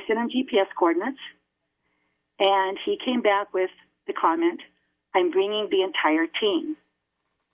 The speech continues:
I said, "How about if you wait until spring because it's under snow right now?" In the meantime, I gave him forty more coordinates.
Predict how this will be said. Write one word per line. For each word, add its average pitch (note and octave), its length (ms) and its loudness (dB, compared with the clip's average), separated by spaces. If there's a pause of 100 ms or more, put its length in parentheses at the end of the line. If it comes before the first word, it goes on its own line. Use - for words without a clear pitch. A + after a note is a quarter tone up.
(840)
I F3+ 100 4 (140)
said, F#3 200 4 (220)
"How A#3 160 2
about B3+ 220 2
if C4 120 -10
you C4+ 140 0
wait E3+ 300 2 (720)
until F#3 320 -2 (100)
spring F3 360 2
because D#3+ 260 2
it's E3+ 120 -8 (140)
under F3+ 180 4 (140)
snow A#3 220 4
right D#3 200 -6
now?" - 340 -14 (500)
In G3 100 2
the G3+ 80 2
meantime, C#4+ 440 2
I A#3+ 100 -2
gave A3 200 -2
him F3+ 140 0 (140)
forty B3 260 2
more A3+ 240 2
coordinates. F#3+ 560 -2